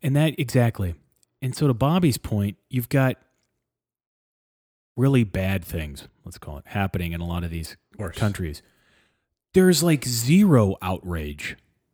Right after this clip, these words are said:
Speaker 1: at least publicly ma-, and mainstream media, et cetera, zero outrage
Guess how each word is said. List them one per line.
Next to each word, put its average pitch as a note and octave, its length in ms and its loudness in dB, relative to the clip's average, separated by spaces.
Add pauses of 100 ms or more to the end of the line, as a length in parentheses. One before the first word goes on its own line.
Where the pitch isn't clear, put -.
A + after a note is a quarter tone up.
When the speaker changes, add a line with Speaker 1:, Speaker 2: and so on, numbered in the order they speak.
(140)
Speaker 1:
at C3+ 120 2
least D#3 260 4
publicly B2+ 640 2
ma-, A#2 260 -2
and G#2 400 -8
mainstream A2+ 440 -4
media, G2+ 220 0
et F#2+ 60 -4
cetera, G2 400 -4
zero B2+ 600 4
outrage F#2+ 680 -4